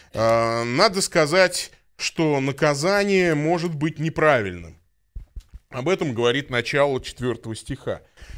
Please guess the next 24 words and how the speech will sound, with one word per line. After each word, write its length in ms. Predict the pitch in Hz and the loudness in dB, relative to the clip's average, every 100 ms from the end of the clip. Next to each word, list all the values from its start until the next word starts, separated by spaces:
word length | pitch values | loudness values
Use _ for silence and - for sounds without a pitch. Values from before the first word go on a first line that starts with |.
| - | -6
«И 100 | 123 | -4
вы, 240 | 143 226 240 | -2 2 4
отцы, 640 | 175 - - 208 233 226 _ _ _ _ _ _ | 2 0 -2 0 -2 -4 _ _ _ _ _ _
не 240 | 117 160 220 | -2 4 4
раздражайте 880 | 214 156 151 147 131 175 185 175 156 | 4 2 2 2 4 2 2 -2 -6
своих 520 | - 139 139 147 117 | -2 0 0 -2 -6
детей». 500 | 135 139 143 95 85 - _ _ _ _ _ _ _ _ - - - - | -8 -6 -6 -6 -10 -20 _ _ _ _ _ _ _ _ -20 -20 -18 2
Давайте 360 | 147 233 233 | 4 6 4
приведем 560 | 175 180 165 156 202 185 | 0 0 0 0 0 2
несколько 520 | 160 175 - 131 147 | 2 0 -4 -6 -4
примеров 560 | 123 131 151 170 151 - _ _ _ _ _ _ _ _ 156 | -2 -2 0 0 -2 -6 _ _ _ _ _ _ _ _ -4
неправильного 760 | 175 175 175 170 151 139 135 | -4 2 2 4 2 0 0
наказания 680 | 135 135 151 143 208 214 175 | 0 2 2 4 2 2 0
или 180 | 143 151 | 0 2
вообще 400 | 156 165 - 196 | 2 2 0 -2
неправильного 760 | 175 156 165 165 156 143 143 135 | -2 0 2 2 2 0 -2 0
подхода 680 | 139 - - 170 139 98 95 | -2 -4 -2 0 0 -2 -10
к 80 | - | -12
воспитанию, 760 | 117 - 123 113 143 101 85 - _ _ _ | -14 -10 -10 -2 -2 -2 -6 -16 _ _ _
когда 320 | 113 107 147 | -10 2 2
мы 320 | 147 156 156 147 | 4 2 0 0
раздражаем 760 | 135 120 131 139 135 139 110 | -4 -2 0 0 2 0 -2
своих 380 | 98 113 95 90 | -6 -8 -8 -10
детей. 380 | 107 - 92 | -14 -14 -14